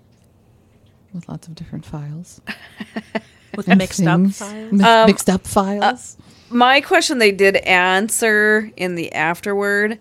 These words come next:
Speaker 2: Mm-hmm.
Speaker 3: Um, why, is there a sequel or why not?
Speaker 1: Mm, mm-hmm.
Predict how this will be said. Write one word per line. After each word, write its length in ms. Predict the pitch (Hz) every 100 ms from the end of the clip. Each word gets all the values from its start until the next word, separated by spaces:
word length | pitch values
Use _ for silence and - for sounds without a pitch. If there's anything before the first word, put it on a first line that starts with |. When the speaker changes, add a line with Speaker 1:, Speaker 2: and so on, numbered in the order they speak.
| -
Speaker 2:
Mm-hmm. 320 | 202 208 202 226 _ _ _ _ 185
Speaker 3:
Um, 420 | 185 170 123 101 _ _ _ _ -
why, 680 | 196 - - 190 170 175 - 175 -
is 200 | - 202
there 140 | 196 196
a 40 |
sequel 500 | 196 208 190 196 190
or 120 | 190 175
why 220 | 165 165
not? 320 | 156 151 147
Speaker 1:
Mm, 200 | 202 175
mm-hmm. 80 | -